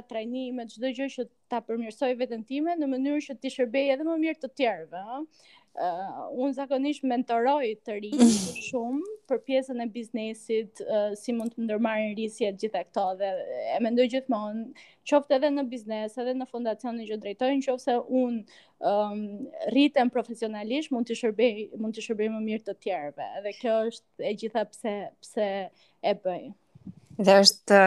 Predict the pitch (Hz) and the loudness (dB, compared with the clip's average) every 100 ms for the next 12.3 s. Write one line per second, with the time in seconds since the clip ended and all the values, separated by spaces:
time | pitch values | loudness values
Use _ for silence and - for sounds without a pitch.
0 | 180 196 185 - - - - 240 233 190 | 8 2 0 0 4 6 6 6 4 6
1 | 208 240 247 - 196 - 214 208 202 202 | 8 6 4 -4 -4 -2 -2 -2 -4 -2
2 | 240 240 226 226 - 226 220 214 185 214 | -2 0 0 0 0 -2 -2 -4 -2 -2
3 | 214 202 - 190 214 202 185 185 190 - | -2 -6 -8 -2 2 2 2 -2 -2 -2
4 | 220 208 208 190 196 - - 180 - 175 | -2 -4 -2 0 0 0 -6 -6 -6 -8
5 | - 196 190 185 185 - 180 - 196 190 | -2 0 4 4 2 -4 -2 2 4 6
6 | 180 170 - - 196 190 190 185 180 180 | 4 0 -6 0 0 0 -2 -4 -2 -2
7 | 185 - 180 170 170 180 175 175 175 175 | -2 -4 -6 -4 -4 0 6 6 6 2
8 | 160 175 160 160 147 - - - - - | -2 -4 -2 -2 -2 -4 -8 -10 -12 -10
9 | - - - 220 247 247 - 214 311 311 | -12 -2 6 8 10 8 8 4 6 6
10 | 330 330 330 _ 262 277 311 311 - 220 | 8 6 4 _ 6 8 8 6 -2 -8
11 | - 254 262 262 254 247 254 254 247 - | -6 -4 -2 -4 -2 0 2 2 2 -2
12 | - 233 247 | -2 0 0